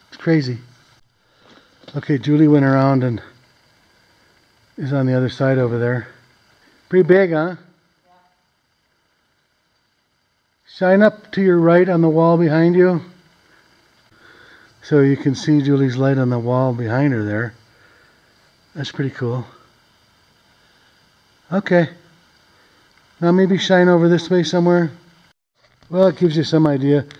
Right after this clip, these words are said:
It's hard to depict just how big these are, but there's a little ladder over there.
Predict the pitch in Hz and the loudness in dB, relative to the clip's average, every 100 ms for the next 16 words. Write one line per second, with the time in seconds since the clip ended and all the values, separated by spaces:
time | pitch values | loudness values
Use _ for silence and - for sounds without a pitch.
0 | _ - 160 185 196 175 160 170 180 - | _ -10 -4 0 0 -2 -4 -2 -4 -4
1 | 175 170 165 151 147 156 143 131 123 117 | -6 0 0 0 0 0 0 -2 -4 -8
2 | 120 - _ _ _ _ _ _ _ _ | -14 -20 _ _ _ _ _ _ _ _
3 | _ _ _ _ _ _ _ _ _ _ | _ _ _ _ _ _ _ _ _ _
4 | _ _ _ _ _ _ _ _ - 135 | _ _ _ _ _ _ _ _ -16 -12
5 | 131 135 131 123 123 117 113 110 110 107 | -6 -4 -2 -2 -2 -4 -6 -6 -6 -8
6 | 101 | -12